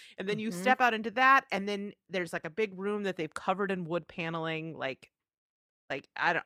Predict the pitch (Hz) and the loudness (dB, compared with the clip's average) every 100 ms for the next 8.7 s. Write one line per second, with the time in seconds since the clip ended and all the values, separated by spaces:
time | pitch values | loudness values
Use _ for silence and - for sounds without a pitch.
0 | 80 165 165 220 226 185 - - 262 254 | -8 -10 -2 0 0 -4 -10 -6 -4 -4
1 | - 220 185 165 165 139 131 110 71 - | -2 0 0 -2 -4 -6 -10 -10 -12 -14
2 | - - - - - - - 196 214 214 | -14 -12 -12 -16 -20 -16 -4 -2 0 2
3 | 226 190 214 202 208 202 185 175 165 - | 2 2 4 4 4 0 -2 -2 -4 -6
4 | 170 - 196 - 185 202 214 190 196 185 | -10 -6 -8 -6 -6 -6 -4 -2 -2 -2
5 | 190 185 190 - _ _ _ - 180 185 | -4 -4 -8 -10 _ _ _ -2 -2 -2
6 | 180 180 175 - 180 160 - 165 170 - | -4 -4 -4 -6 -6 -6 0 2 2 0
7 | 180 - - 175 - 180 151 165 190 196 | -6 -6 -10 -10 -6 -6 -4 -2 -2 -2
8 | 165 151 202 302 349 - - | -2 0 4 2 0 -6 -16